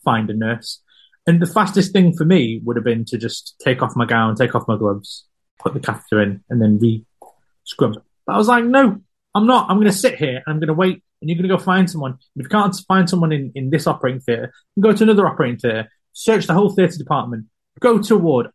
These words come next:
I don't care. I'm not doing your job for you. You find someone, you do your own flipping." That's not what I was thinking, but do your own flipping job. I'm not here doing your jobs for you.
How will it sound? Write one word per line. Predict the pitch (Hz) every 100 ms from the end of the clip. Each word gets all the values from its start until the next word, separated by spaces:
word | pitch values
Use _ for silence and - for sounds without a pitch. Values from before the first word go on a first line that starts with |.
| -
I | 175 180
don't | 175 170 160 131
care. | 131 117 110 147
I'm | 190
not | 196 208 151
doing | 214 185
your | 165 185 190
job | - 156 -
for | - 120
you. | 110 110 123
You | 147 190 208 -
find | 185 180 170
someone, | 139 113 113 - _ -
you | 131
do | 160
your | 147 156
own | 175 170 160 - _ _ _ _ _ _ _ _ -
flipping." | 156 - 127 120 _ _ _ _ -
That's | 147
not | 160
what | 123
I |
was | 113
thinking, | 120 107
but | 95 - _ -
do |
your | 160 151
own | 147
flipping | 147 131 113
job. | 104 - _ _ _ _ _ _
I'm | 156 190
not | 196 151
here | 170
doing | 147 131
your | 120 117
jobs | 110 110
for | - 107
you. | 104